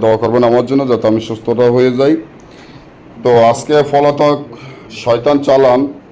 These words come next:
পলাতক ব্যক্তি হাজির করা নকশা নিয়ে আপনাদের মাধ্যমে উপস্থিত হলাম। যে নকশাটি খুবই পরীক্ষিত, গ্যারান্টি করা নকশা। এটা দিয়ে আপনারা পলাতক ব্যক্তিকে হাজির করা সম্ভব এবং হাজির করতে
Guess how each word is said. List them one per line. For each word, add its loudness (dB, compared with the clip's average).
পলাতক 2
ব্যক্তি 0
হাজির -2
করা 4
নকশা -2
নিয়ে 0
আপনাদের -4
মাধ্যমে 0
উপস্থিত -6
হলাম। 2
যে 2
নকশাটি 0
খুবই 0
পরীক্ষিত, -2
গ্যারান্টি 2
করা 2
নকশা। 0
এটা 2
দিয়ে 0
আপনারা 2
পলাতক 0
ব্যক্তিকে -8
হাজির -4
করা 4
সম্ভব 0
এবং 0
হাজির -4
করতে -2